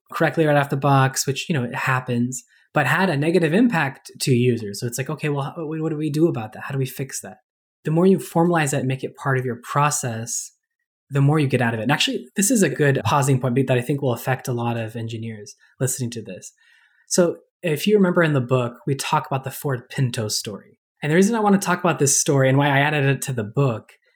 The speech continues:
is that, one, I think this is the thing that <laughs> engineers deal with the most, and designers do too, which is that, okay,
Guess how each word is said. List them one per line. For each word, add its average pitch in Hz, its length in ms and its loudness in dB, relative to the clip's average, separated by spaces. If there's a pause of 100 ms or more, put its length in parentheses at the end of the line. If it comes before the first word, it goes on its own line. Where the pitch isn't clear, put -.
(280)
is 151 500 2 (220)
that, 139 520 2 (100)
one, 180 240 4
I 143 100 0
think 156 140 -2
this 143 80 0
is 139 60 -6
the 139 100 -2
thing 147 160 0
that 135 100 2
<laughs> 139 80 6
engineers 147 540 2
deal 147 200 2
with 139 160 0
the 131 80 0
most, 123 540 0 (520)
and 139 140 2
designers 151 380 4
do 135 160 4
too, 123 460 0 (360)
which 143 200 -4
is 139 120 0
that, 135 280 -2 (160)
okay, 139 340 -4